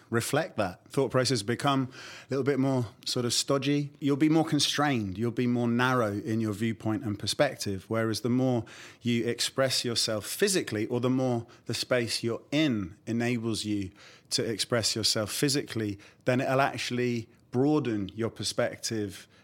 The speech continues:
in terms of the way you consider the problem at hand. So there's some really interesting work that's emerged over the last ten years that looks at how, for example, gesturing, when you move your hands around in space, that helps other people to understand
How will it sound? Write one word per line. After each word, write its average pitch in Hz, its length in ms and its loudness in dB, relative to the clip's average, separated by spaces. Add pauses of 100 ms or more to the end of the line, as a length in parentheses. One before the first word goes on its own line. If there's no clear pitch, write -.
in 117 180 -2
terms 117 380 -2
of 98 140 -6
the 117 80 -2
way 117 180 0
you 113 160 -4
consider 113 480 -4
the 101 100 -4
problem 101 540 -4
at 104 140 -6
hand. 107 400 -2 (160)
So 156 120 4
there's 151 220 4
some 156 140 4
really 160 240 4
interesting 123 840 0 (220)
work 117 360 2
that's - 240 -2
emerged 113 460 0
over 107 220 0
the 110 80 -2
last 107 340 0
ten 113 240 -2
years 120 440 -2 (420)
that 113 240 -2
looks 123 440 0
at - 120 -2
how, 113 400 0
for 123 160 -4
example, 110 460 -2
gesturing, 104 680 0
when 110 100 -4
you 113 80 -2
move 123 220 0
your 113 100 0
hands 139 320 0
around 113 320 0
in 104 80 -4
space, 127 600 -2 (480)
that 139 160 4
helps 143 340 0
other 131 220 2
people 135 560 -2
to - 240 -2
understand 123 720 -2